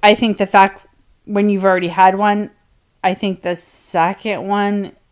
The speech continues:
when it happens, isn't as shocking as the first one. It still stinks, but it's not as shocking. And I knew my body could kind of figure it out. So as long as my doctors were, like, saying, "You're good, you're good," like,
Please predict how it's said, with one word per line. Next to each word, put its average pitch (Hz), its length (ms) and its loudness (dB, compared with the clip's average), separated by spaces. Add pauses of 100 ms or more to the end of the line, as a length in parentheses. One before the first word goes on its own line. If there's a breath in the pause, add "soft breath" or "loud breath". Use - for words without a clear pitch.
(120)
when 190 200 -4
it 170 100 -6
happens, 185 480 -4
isn't 190 280 -6
as 170 180 -4
shocking 180 480 0
as 262 160 -2
the 277 80 -4
first 277 320 -4
one. 262 180 -2
It - 100 -10
still 156 280 -8
stinks, 156 420 -10
but - 360 -8 (440 soft breath)
it's 190 220 -6
not 170 320 -4
as 175 240 -4
shocking. 226 640 -4 (320 soft breath)
And 196 120 2
I 190 100 2
knew 208 220 0
my 226 180 0
body 190 360 2
could 196 240 -12
kind 190 280 -4
of 175 60 -8
figure 190 300 -6
it 190 80 0
out. 202 280 2
So 185 240 0
as 180 240 -6
long 226 260 0
as 233 140 0
my 190 180 0
doctors 190 480 -4
were, 202 140 -2
like, 180 240 0
saying, 185 420 -4
"You're 170 180 -6
good, 180 360 0
you're 165 120 -4
good," 180 280 0
like, 170 260 0